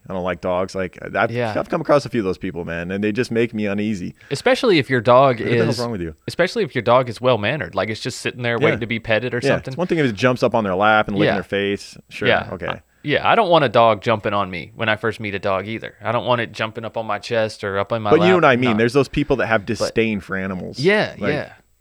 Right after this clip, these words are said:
Speaker 1: Yeah.
Speaker 2: Yeah, that's, that's
Speaker 1: Red
Speaker 2: crazy.
Speaker 1: flag.
Speaker 2: Mm-hmm. Mm-hmm.
Speaker 1: Um,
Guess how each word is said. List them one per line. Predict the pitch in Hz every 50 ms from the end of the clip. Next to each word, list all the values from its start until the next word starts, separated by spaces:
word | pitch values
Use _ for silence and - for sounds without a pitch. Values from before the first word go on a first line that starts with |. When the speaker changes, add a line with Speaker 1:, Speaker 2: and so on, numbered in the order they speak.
| _ _ _ _ _ _ _ _ _ _ _ _ _ _ _ _ _ -
Speaker 1:
Yeah. | 95 95 98 -
Speaker 2:
Yeah, | 110 113 113 113 113 113 107 92 73 62 - _ -
that's, | 98 110 110 - - - - _ _ _ _ _
that's | - 107 104 - -
Speaker 1:
Red | 127 131
Speaker 2:
crazy. | 117 107
Speaker 1:
flag. | 107 92 78 73 - - _ _ _ _ _ _ _ _ _ _ _ _ _ _ _ -
Speaker 2:
Mm-hmm. | 113 117 139 147 175 190 202 202 - _ _ _ _ _ _ _ _ -
Mm-hmm. | 104 101 110 113 139 139 147 - _ _ _ _ _ _ _ _ _ _ _ _ _ _ _ _ _ 127
Speaker 1:
Um, | 120 117 110 110 107 104